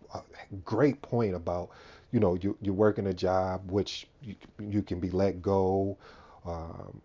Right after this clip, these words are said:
or you can be demoted or promote-, or promoted. But the point of it is your work, that means things that you're interested in, things that just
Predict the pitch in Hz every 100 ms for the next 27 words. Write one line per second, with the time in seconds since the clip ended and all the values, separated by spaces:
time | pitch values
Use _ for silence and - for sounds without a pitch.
0 | - - 104 95 90 98 95 92 92 90
1 | 87 104 110 104 98 101 98 104 - -
2 | 139 95 87 - 104 92 - 143 135 92
3 | 80 78 - - - - - 87 113 -
4 | 87 - 117 107 95 90 117 127 98 92
5 | 87 95 87 85 80 - _ - 78 82
6 | 120 135 90 - - - 101 101 104 98
7 | 92 - 110 104 90 85 98 87 87 -
8 | - 147 120 92 82 - 85 85 82 113
9 | 110 98 98 92 87 117 -